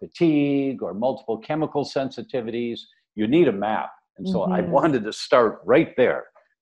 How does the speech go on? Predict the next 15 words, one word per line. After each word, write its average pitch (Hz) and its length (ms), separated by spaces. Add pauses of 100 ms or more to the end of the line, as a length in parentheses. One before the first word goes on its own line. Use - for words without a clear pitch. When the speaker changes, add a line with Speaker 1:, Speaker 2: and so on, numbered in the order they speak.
(120)
Speaker 2:
Yeah. 180 800 (160)
And, 180 160
and 190 180
these 202 200
messages 196 520
are 180 100
so 190 300
valid 175 440
and 156 140
worth 160 220
listening 180 360
to. 156 240
And 151 100
it's 151 180
not, 165 260